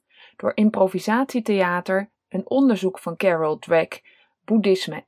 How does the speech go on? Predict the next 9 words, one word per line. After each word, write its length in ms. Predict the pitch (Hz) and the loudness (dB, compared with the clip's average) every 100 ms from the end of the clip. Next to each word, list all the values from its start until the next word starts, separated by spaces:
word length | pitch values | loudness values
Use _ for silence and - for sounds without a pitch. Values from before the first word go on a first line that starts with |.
| - | -4
en 200 | 254 269 | 0 4
mindfulness 880 | 226 254 - 220 208 185 220 - _ _ | 4 4 0 -2 0 0 -4 -8 _ _
leerde 460 | - 185 220 254 233 | 0 2 4 4 2
hij 340 | 180 196 208 | 0 0 0
met 240 | 202 165 - | 0 -4 -8
meer 380 | 165 190 233 - | -4 0 0 0
acceptatie, 960 | 196 - 196 - 170 175 - 180 - | -4 -4 -6 -4 -4 -4 -6 -8 -8
vrijheid 720 | _ - 202 202 175 151 156 - | _ -4 0 2 0 -4 -8 -10
en 160 | - | -2